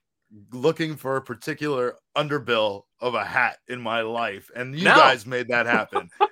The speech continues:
Speaker 1: And, like, and what's wild about that is, like, I started realizing the value in it, especially, like, I don't know,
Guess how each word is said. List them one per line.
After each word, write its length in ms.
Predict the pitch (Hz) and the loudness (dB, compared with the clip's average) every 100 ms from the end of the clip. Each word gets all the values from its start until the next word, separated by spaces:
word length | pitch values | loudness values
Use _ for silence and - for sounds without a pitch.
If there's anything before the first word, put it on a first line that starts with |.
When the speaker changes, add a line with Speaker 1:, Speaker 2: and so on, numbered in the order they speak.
| - | 4
Speaker 1:
And, 160 | 156 160 | 2 4
like, 280 | 160 156 - 147 - - - | 4 2 -2 -8 -8 -8 -4
and 120 | 208 | 0
what's 200 | 220 185 | 0 0
wild 400 | 175 233 294 254 | 2 8 8 8
about 320 | 196 190 190 | 6 0 0
that 200 | 190 170 | 2 2
is, 160 | 170 160 | 2 0
like, 220 | 165 156 | 0 2
I 120 | 151 | 2
started 300 | 170 202 185 | 2 -2 -2
realizing 600 | 147 165 170 170 175 175 | -2 -2 2 2 2 -2
the 80 | 165 | -6
value 480 | 127 123 143 156 160 | 0 2 2 0 -2
in 80 | 160 | -2
it, 140 | 165 | -2
especially, 800 | 139 - 151 156 - 175 180 160 | -4 -4 -4 -4 -6 -6 -4 -4
like, 340 | 131 131 127 _ | -2 -2 -2 _
I 80 | 135 | -4
don't 160 | 160 147 | -4 0
know, 220 | 135 | 0